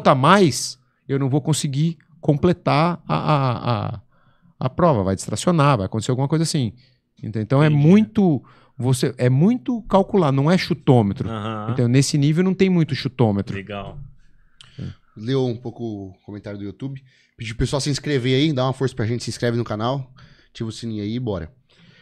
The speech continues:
Speaker 3: O Everton Santos, "Salve pessoal, pergunta pro Kaká se ele sabe qual a diferença hoje do qua-, do carro quatro cilindros recordista em relação ao Cobalt,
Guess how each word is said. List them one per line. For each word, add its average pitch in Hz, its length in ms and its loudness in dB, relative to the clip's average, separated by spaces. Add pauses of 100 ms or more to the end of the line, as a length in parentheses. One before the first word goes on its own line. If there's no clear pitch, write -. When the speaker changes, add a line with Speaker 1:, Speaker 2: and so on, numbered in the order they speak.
(200)
Speaker 3:
O 131 80 -4
Everton 139 320 -4
Santos, 110 340 -14
"Salve 143 220 -6
pessoal, 131 440 -12
pergunta 131 300 -10
pro 156 140 -14
Kaká 127 400 -12
se - 260 -18
ele 127 180 -10
sabe 123 380 -14
qual 151 160 -16
a 160 40 -14
diferença 123 600 -16
hoje 110 240 -18
do 110 100 -18
qua-, 110 220 -20
do 110 160 -18
carro 110 240 -18
quatro 151 340 -14
cilindros 117 540 -16
recordista 127 680 -16
em 123 60 -14
relação 117 340 -16
ao 110 100 -18
Cobalt, 120 440 -16